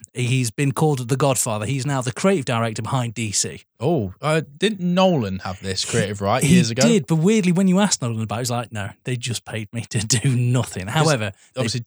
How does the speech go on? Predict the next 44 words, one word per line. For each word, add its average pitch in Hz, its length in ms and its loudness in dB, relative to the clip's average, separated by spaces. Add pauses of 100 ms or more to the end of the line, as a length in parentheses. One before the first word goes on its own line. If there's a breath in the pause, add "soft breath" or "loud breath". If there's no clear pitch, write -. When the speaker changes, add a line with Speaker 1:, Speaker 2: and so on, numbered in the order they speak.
Speaker 2:
Dark 165 220 4
Knight 131 200 2
did 113 120 -4
so 113 220 2
well. 107 220 0
They're 110 120 0
like, 113 220 0
"Nolan, 131 600 0
be 170 120 2
in 170 80 2
charge 156 320 2
of 139 80 -4
this 135 140 -2
universe." 107 540 -2 (120)
Speaker 1:
And 143 100 4
Speaker 2:
Man 160 100 6
of - 0 -
Speaker 1:
he 151 60 4
Speaker 2:
Steel 156 220 2
didn't 143 220 -2
do 135 120 -2
too 113 180 -2
great. 110 280 0
Speaker 1:
No, 165 360 4 (340)
and, 170 240 0
and 180 160 4
then 175 160 2
it 185 180 4
just 180 160 0
died. 185 260 -2
It 170 60 -6
died 240 220 -2
on 214 80 -2
its 135 100 -4
arse. - 300 -14
It, 170 100 0
it 180 140 0
died 185 100 2
on 170 80 2
its 135 80 -2
arse. 120 140 -4
They, 135 140 -4
they've 135 240 -4
turned 151 360 0